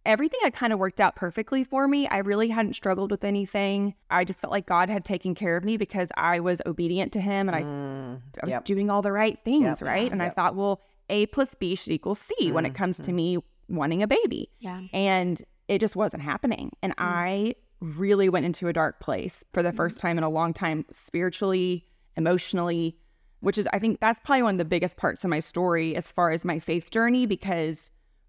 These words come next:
Speaker 1: I had never questioned
Speaker 2: Mm.
Speaker 1: God's
Speaker 3: Yeah.
Speaker 1: goodness and God's love for me before.
Speaker 3: Yeah.
Speaker 1: And all of a sudden, I had all this anger
Speaker 2: Oh, yeah.
Speaker 1: and resentment. And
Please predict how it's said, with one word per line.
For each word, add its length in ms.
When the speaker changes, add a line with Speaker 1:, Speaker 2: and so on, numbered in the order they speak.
Speaker 1:
I 60
had 140
never 280
questioned 600
Speaker 2:
Mm. 200
Speaker 1:
God's 280
Speaker 3:
Yeah. 80
Speaker 1:
goodness 400
and 120
God's 280
love 180
for 100
me 120
before. 600
Speaker 3:
Yeah. 260
Speaker 1:
And 120
all 80
of 60
a 60
sudden, 520
I 100
had 180
all 140
this 140
anger 600
Speaker 2:
Oh, 160
yeah. 220
Speaker 1:
and 100
resentment. 960
And 400